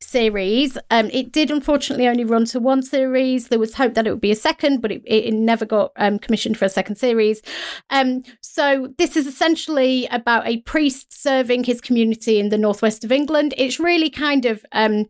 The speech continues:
about religion and poverty in a really basic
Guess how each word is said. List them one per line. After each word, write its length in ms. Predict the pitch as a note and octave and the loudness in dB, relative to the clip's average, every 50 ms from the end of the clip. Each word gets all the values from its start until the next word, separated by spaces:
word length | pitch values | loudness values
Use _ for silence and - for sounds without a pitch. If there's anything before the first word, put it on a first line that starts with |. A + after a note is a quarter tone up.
| _ - - - - - - | _ -12 -10 -8 -8 -6 -2
about 260 | A3 A#3 A3+ G#3+ - | -2 0 -2 -2 -2
religion 460 | A#3 A#3+ A#3 A3+ A3 - A#3+ A3 G#3+ | -2 -2 0 0 0 2 0 0 0
and 160 | G#3+ G#3+ A3 - | 0 -4 -4 -2
poverty 600 | - B3 A#3 A3+ G#3+ - - G#3 G3 F#3+ G3 - | 0 0 0 0 -2 0 0 2 2 2 0 0
in 260 | - - G#3+ G3+ G#3 | 0 0 0 0 0
a 40 | G#3 | 2
really 280 | G#3 A3 G#3+ G#3 G#3 | 2 2 2 2 0
basic 720 | G#3 - G#3+ G#3 G3 - - A3+ G#3 F#3+ - - - - | -2 -2 0 0 0 0 0 0 0 0 -2 -6 -12 -20